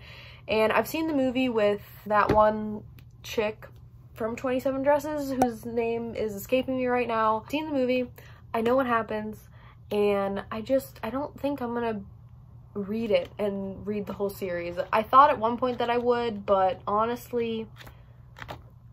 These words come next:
no. <laughs> Next, another one that I have not read. You know what? I think the majority of these are books that I haven't read, but that I bought because I thought that I was gonna read, and that is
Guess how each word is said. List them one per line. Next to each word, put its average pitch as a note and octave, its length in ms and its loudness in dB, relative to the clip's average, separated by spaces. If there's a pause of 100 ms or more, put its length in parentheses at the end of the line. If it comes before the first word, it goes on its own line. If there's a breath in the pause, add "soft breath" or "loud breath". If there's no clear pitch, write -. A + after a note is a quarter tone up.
(1600)
no. - 220 -8 (760)
<laughs> - 1400 -6
Next, F#4+ 440 8
another C4+ 320 8
one D4+ 320 6
that B3 220 6
I G#3 140 8
have G#3 440 4
not E4+ 280 8
read. G3+ 500 6 (540)
You B3 140 0
know D#4 140 2
what? D#4+ 320 2
I B3 60 -2
think G#4 300 0
the D#4+ 60 -6
majority A#3 440 0
of A#3+ 60 -4
these B3 180 0
are A#3 80 4
books G#3 260 -2
that A3 160 2
I G3+ 180 8
haven't G3 560 2
read, F#3 480 0
but G#3 180 -4
that G3+ 120 4
I G3 100 4
bought F#3+ 480 2
because G#3 240 -8
I G3 120 2
thought - 300 -4
that - 100 -4
I - 80 -4
was G3 100 -12
gonna - 180 -10
read, - 280 -8
and G3+ 160 -2
that C4 160 6
is C#4+ 360 4